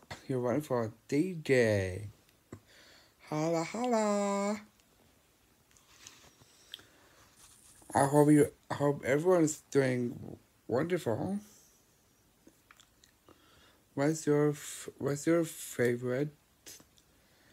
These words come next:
Yeah, in the genre,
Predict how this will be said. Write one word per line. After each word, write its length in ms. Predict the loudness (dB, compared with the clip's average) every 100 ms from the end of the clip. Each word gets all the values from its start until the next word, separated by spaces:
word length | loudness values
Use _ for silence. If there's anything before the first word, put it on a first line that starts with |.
| _ _ _ _ _ _ _ _ _ _ -20 -20 -20 _ _ -18 -18 -18 -20 -20 -20 _ -10
Yeah, 240 | -6 -4 0
in 120 | 2
the 140 | 2
genre, 480 | 4 4 4 2 0